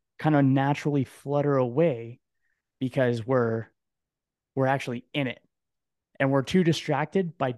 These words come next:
doing things and being in it to recognize what I would refer to as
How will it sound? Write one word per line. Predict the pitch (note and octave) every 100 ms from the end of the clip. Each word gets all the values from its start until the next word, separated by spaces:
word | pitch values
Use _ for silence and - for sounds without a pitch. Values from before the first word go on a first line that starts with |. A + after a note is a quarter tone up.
| -
doing | C#3 D#3+ E3+
things | F#3+ F#3 C#3+
and | C3
being | C#3+ C3 B2
in | C#3
it | G3+ A#3 _ _ _ _ -
to | C3
recognize | A#2 D#3 D3+ C#3 C#3 A#2+ B2 A#2 A#2 - _ _ -
what | C3+
I | C3+ C#3+
would | C#3
refer | A#2+ - A2+
to | - A#2
as | A2+ A2